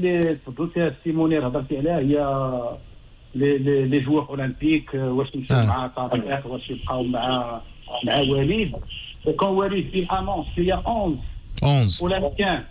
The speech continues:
Speaker 1: qui sont avec l'équipe nationale, donc, donc les, les vingt-deux qui restent avec, euh, Tarek, euh, qu'est-ce
Speaker 2: ماشي
Speaker 1: qu'on
Speaker 2: les
Speaker 1: fait avec
Speaker 2: vingt-deux, les, les dix-huit.
Speaker 1: Et les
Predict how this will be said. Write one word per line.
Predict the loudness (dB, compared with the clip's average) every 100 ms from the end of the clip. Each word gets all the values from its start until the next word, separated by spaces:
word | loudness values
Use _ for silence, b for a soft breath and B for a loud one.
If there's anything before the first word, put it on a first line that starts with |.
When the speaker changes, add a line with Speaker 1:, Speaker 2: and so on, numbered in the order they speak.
| -16 -10
Speaker 1:
qui | -6 -4
sont | -2 -2
avec | -2
l'équipe | -4 -6 -2 -2
nationale, | -2 -2 -2 0 0
donc, | 0 -2 -4 0
donc | 0 -2 -6 -4 -2
les, | 0 2
les | 2
vingt-deux | 2 0 0 0
qui | 0 0
restent | -2 -4 -4 -4
avec, | -2 -4 -4 -2
euh, | 2 2 0 0
Tarek, | 0 0 -4 -4
euh, | -2 0
qu'est-ce | 2 2
Speaker 2:
ماشي | 4 4
Speaker 1:
qu'on |
Speaker 2:
les | 4
Speaker 1:
fait | 4
avec | 4
Speaker 2:
vingt-deux, | 4 4 4 2 2 2
les, | 4 4
les | 4
dix-huit. | 2 4 4 2 -2 -14 -16 -16 -14 -12 -6 -2
Speaker 1:
Et |
les | 2